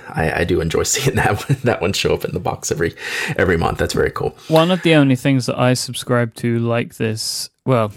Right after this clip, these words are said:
Speaker 2: I say like this, like in so much as I get something every month that is a little surprise, uh, is a sticker subscription service called
Speaker 1: That's kinda cool.
Speaker 2: Yeah, it's called Slap Stickers.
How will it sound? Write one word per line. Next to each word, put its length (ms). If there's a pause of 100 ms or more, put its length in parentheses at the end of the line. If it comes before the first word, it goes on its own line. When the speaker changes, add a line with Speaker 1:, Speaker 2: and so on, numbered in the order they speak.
(160)
Speaker 2:
I 60
say 240
like 240
this, 160
like 300
in 100
so 160
much 240
as 140
I 100
get 220
something 420
every 260
month 380
that 200
is 140
a 60
little 240
surprise, 680 (440)
uh, 340
is 380 (100)
a 420
sticker 460
subscription 640
service 600 (920)
called 220
Speaker 1:
That's 120
kinda 200
cool. 340
Speaker 2:
Yeah, 220
it's 120
called 180
Slap 320
Stickers. 600